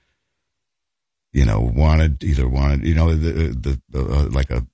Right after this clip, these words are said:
celebrity or high recognition, uh, that just was just never something we even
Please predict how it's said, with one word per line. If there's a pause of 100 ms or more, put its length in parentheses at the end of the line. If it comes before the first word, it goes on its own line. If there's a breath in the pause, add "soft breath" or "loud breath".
(500)
celebrity
or
high
recognition, (100)
uh,
that (180)
just (1040)
was
just
never (220)
something
we
even